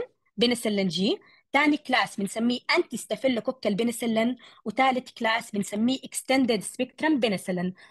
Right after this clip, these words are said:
لما أتحرك من فوق لتحت راح نشوف إنه بتزداد الجرام نيجاتيف كفرج. لما نبلش بالناتشورال بنسلينز مثال عليهم مثلا بنسلين جي بيشتغلوا بشكل أساسي على الجرام بوزيتيف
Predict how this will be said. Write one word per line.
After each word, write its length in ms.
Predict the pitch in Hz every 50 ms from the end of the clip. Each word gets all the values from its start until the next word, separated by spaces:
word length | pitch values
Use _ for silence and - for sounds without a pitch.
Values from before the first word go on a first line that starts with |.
| _ _
لما 220 | - 233 247 269 -
أتحرك 480 | - - - - - 403 359 - -
من 100 | 247 226
فوق 320 | 208 - - 277 320 339 254
لتحت 540 | 220 208 - 190 - - 220 247 - - 220
راح 140 | 233 -
نشوف 320 | 254 226 - 285 277 - -
إنه 120 | 233 214 208
بتزداد 760 | 202 - - 214 185 175 170 170 233 247 262 262 269 262 - - - _ - - _ _ _ -
الجرام 600 | 214 190 160 220 220 240 247 254 254 262 262 254
نيجاتيف 680 | 247 233 220 214 190 220 220 - 220 214 190 - - -
كفرج. 380 | - 202 156 170 165 170 165 - _ - - - - _ _ _ _ _ _ _ _ _ _ _ _ _ _ _ _ _ _ _ _ _ _ _ _ _ _ _ _ _ _ _ _ _ _ _ _ _ _ -
لما 240 | 262 285 277 254
نبلش 360 | 220 196 202 247 285 330 - -
بالناتشورال 560 | - 226 214 214 247 269 - - 254 220 202
بنسلينز 720 | - 208 196 185 - - 196 180 180 214 277 285 - 208
مثال 320 | 202 190 - 254 262 247
عليهم 400 | 220 214 208 208 214 214 - 190
مثلا 380 | 185 - - 202 196 220 320 403 _ - - - - -
بنسلين 560 | - 180 254 269 262 240 - 214 196 185 175
جي 300 | 175 151 175 185 233 381 - - - _ _
بيشتغلوا 460 | - 208 - - - 349 - 269 208
بشكل 320 | 185 - - 320 - 311 -
أساسي 480 | - - - - 262 277 277 - 285
على 160 | 247 240 220 208
الجرام 600 | 208 196 180 160 208 240 269 294 330 339 320 269
بوزيتيف 360 | 262 240 240 233 - 214